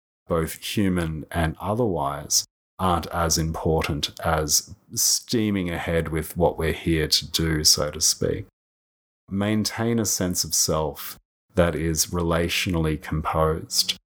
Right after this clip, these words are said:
Understand yourself as within, you know, as kind of deeply embedded within obligations to others. And see your individuality as having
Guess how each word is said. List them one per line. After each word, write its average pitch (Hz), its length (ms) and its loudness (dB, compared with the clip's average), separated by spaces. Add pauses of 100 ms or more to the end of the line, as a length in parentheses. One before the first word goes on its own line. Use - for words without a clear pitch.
(160)
Understand 98 800 0
yourself 82 640 0
as 80 520 0
within, 85 760 0 (300)
you 110 120 0
know, 87 140 2
as - 260 0
kind 104 280 0
of 85 180 -4
deeply 101 480 -2
embedded 78 680 -2
within 82 420 0
obligations 80 1040 0
to - 280 0
others. 82 640 2 (400)
And 90 400 0 (160)
see - 320 0
your 139 240 0
individuality 87 1080 0
as 85 140 2
having 82 640 0